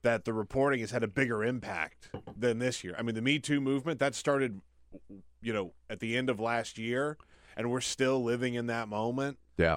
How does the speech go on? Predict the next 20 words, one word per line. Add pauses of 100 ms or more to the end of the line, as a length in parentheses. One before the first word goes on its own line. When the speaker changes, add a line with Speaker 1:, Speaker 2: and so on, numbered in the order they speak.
Speaker 1:
uh, (100)
the
Russia (220)
<laughs>
investigation.
I
mean,
we're
still, (300)
I
mean,
we,
Speaker 2:
Uh,
Speaker 1:
we're
right
in
the
middle
of
it.